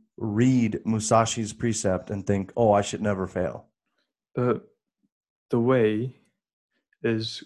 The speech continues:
Speaker 2: conscious exploration of unexplored territory, and
Speaker 1: Yes.
Speaker 2: failure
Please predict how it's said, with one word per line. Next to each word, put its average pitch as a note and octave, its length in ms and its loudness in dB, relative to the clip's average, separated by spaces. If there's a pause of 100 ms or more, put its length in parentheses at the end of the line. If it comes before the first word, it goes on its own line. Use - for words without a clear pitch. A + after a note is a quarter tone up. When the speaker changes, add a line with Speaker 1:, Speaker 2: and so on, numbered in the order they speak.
Speaker 2:
conscious B2 400 -4
exploration A2+ 680 -4 (180)
of A2 320 -8
unexplored A2+ 460 -2
territory, A2+ 680 -4 (320)
and A#2+ 60 2
Speaker 1:
Yes. A#2 160 4
Speaker 2:
failure A2+ 600 0